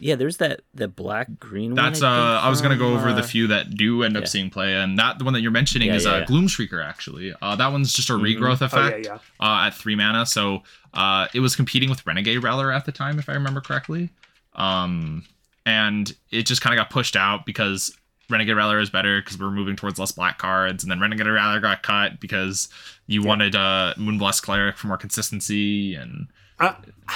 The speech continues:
Speaker 3: I think Renegade Rattler is back because of Bitter Reunion. You know, it, it was an awkward thing where Renegade Rattler in hand was often very bad with this deck, but Bitter Reunion enables it and, uh, gives you more stuff in the graveyard a lot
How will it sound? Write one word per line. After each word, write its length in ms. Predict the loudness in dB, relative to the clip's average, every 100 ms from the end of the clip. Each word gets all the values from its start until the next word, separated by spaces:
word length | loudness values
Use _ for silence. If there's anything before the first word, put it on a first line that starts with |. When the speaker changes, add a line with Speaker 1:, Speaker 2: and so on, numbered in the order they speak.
| -10 -6
Speaker 3:
I 100 | -2 0
think 240 | 0 -2
Renegade 400 | -4 -2 -4 -4
Rattler 280 | -6 -2 -4
is 120 | -4
back 500 | -4 0 0 -2 -6
because 380 | -8 -4 -2 -2
of 140 | -6
Bitter 200 | -8 -6
Reunion. 600 | -8 -8 -8 -8 -12 -16 -10
You 120 | -4
know, 200 | -4 -6 -10 -2
it, 140 | 0 0
it 80 | -2
was 160 | 0 0
an 80 | 0
awkward 340 | 0 0 -4
thing 220 | -6 -6
where 100 | -6
Renegade 380 | -4 -4 -4 -4
Rattler 380 | -2 -2 -4 -6
in 200 | -6 -8
hand 460 | -8 -8 -8 -8
was 160 | -10 -10
often 340 | -10 -10 -10
very 240 | -8 -8 -8
bad 340 | -10 -8 -8
with 120 | -8
this 160 | -10 -8
deck, 300 | -6 -8 -10
but 380 | -16 -6 -6 -4
Bitter 180 | -6 -4
Reunion 640 | -4 -6 -10 -10 -14 -18 -20 _ _ _ _ -8
enables 480 | -4 -4 -4 -4 -4
it 220 | -6 -8
and, 360 | -10 -8 -8 -6
uh, 160 | -6 -6
gives 200 | -10 -10
you 80 |
more 120 | -12 -10
stuff 160 | -12
in 60 | -14
the 60 |
graveyard 400 | -16 -14 -10 -10
a 40 | -10
lot 180 | -12